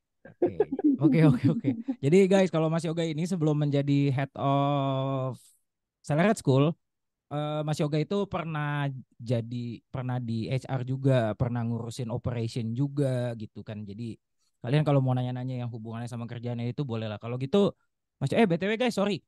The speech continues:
Eh, tadi kalau misalkan belum jelas yang dari saya, itu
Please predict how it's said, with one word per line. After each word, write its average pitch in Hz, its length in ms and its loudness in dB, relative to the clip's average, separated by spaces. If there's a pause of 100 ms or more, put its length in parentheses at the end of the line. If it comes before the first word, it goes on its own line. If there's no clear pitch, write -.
(220)
Eh, 175 540 6 (180)
tadi 196 320 0
kalau 170 240 2
misalkan 170 480 0 (160)
belum 156 320 4
jelas 175 240 4
yang 165 160 0
dari 156 160 2
saya, 143 400 2
itu 147 160 -2